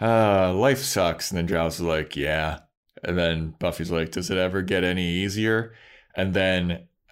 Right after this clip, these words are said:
out of nowhere, it's this jump scare, Ford leaping out of the grave, and Buffy just nonchalantly spikes him through the heart, and then he disappears. And then Giles is like, "What was that?" She's like, "Does it ever get easier?" <laughs> Like,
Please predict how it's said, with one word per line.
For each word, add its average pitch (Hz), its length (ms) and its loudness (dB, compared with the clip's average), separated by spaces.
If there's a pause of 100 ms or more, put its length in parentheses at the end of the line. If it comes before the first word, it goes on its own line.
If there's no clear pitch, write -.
(360)
out 120 220 2
of 117 80 2
nowhere, 98 340 2
it's 87 100 -2
this 95 160 -4
jump 110 380 0
scare, 80 400 0
Ford 113 540 2
leaping 127 720 0
out 113 220 4
of 104 140 0
the 107 80 2
grave, 95 540 0 (340)
and 110 180 0
Buffy 117 360 2
just - 240 -2
nonchalantly 101 840 2
spikes - 640 -2
him 104 140 0
through 104 200 0
the 95 100 2
heart, 90 460 0 (500)
and 113 120 2
then 101 120 2
he 101 120 0
disappears. 92 800 -2 (1120)
And 113 120 2
then 113 140 2
Giles 104 300 2
is 90 100 -8
like, 95 180 0
"What 104 140 2
was 113 140 0
that?" 143 380 2
She's 117 160 -6
like, 113 180 0
"Does 117 140 -2
it 120 80 0
ever 120 180 2
get 120 140 4
easier?" 156 340 4
<laughs> - 420 0
Like, 196 320 2